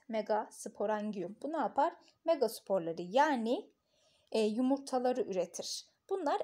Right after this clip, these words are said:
ebeveyn sporofitin içerisinde bulunuyor. Megasporangiumun etrafını integument dediğimiz bir tabaka sarar ve koruyor arkadaşlar. Bu bakın mesela şurada şekil üzerinden göstersem daha anlaşılır olur sanırım. Bakın şu bir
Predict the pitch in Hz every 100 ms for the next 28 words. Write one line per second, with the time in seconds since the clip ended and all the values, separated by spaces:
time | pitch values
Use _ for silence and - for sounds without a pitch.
0 | - 247 285 311 349 - - 277 247 247
1 | - 349 277 269 233 - 233 214 185 156
2 | 170 160 160 - _ _ - - - 262
3 | 320 - - - 359 339 359 349 254 220
4 | 277 277 311 240 220 202 220 269 294 294
5 | 302 302 320 330 330 240 226 208 294 -
6 | 403 403 - _ - 302 277 285 330 311
7 | 233 214 240 359 415 - 269 247 202 165
8 | - - - 180 - 175 196 196 190 214
9 | - 196 185 - 190 190 - 254 254 -
10 | 269 247 233 202 196 190 190 208 - -
11 | 202 381 349 262 226 190 170 - 208 180
12 | 175 180 - 180 185 349 - - - -
13 | 392 349 208 208 - 269 349